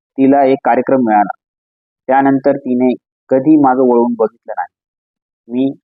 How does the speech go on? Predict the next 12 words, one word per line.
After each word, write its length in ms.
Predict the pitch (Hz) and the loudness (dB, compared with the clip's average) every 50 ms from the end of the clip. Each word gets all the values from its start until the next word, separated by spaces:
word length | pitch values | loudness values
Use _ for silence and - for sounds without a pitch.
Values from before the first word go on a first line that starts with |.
| _ | _
आता 260 | 113 117 120 - 127 | -4 -2 -2 0 0
नेहमीच 500 | 127 123 120 123 131 151 156 - - - - _ _ - | 0 2 2 2 2 2 2 0 -2 -8 -20 _ _ -10
प्रसिद्धीच्या 520 | 120 123 - 151 147 147 147 143 151 143 | -10 -8 -8 -6 -2 -2 0 0 0 0
झोतात 340 | 135 131 117 110 - 127 - - - - 117 | 0 0 -2 0 0 -2 -4 -4 -8 -14 -14
असते. 440 | 113 - - - _ _ 117 107 92 - _ _ _ _ _ _ _ _ _ _ _ - | -14 -14 -18 -20 _ _ -10 -10 -10 -10 _ _ _ _ _ _ _ _ _ _ _ -4
नवीन 240 | 120 127 139 156 160 | -2 0 2 2 2
क्षेत्र 440 | 156 - 233 226 - - 123 127 127 - - _ | 2 0 0 0 0 0 0 0 0 -2 -8 _
कोणत्याही 520 | 131 131 131 127 147 147 143 147 151 139 - - _ _ | -8 -6 -4 -2 0 0 2 2 2 2 0 -6 _ _
वयात 340 | 113 120 127 131 127 120 117 - _ _ _ _ _ _ _ _ _ _ | -4 -2 0 0 0 0 -2 -4 _ _ _ _ _ _ _ _ _ _
सुरू 380 | _ - 143 147 151 160 160 160 - - _ _ | _ -2 0 2 2 2 2 0 -4 -8 _ _
करता 360 | 135 131 127 123 - 139 135 | -2 -2 -2 -2 -2 -2 0
येतं 400 | 131 120 117 117 - - 110 101 | 0 0 0 0 0 -2 -2 -2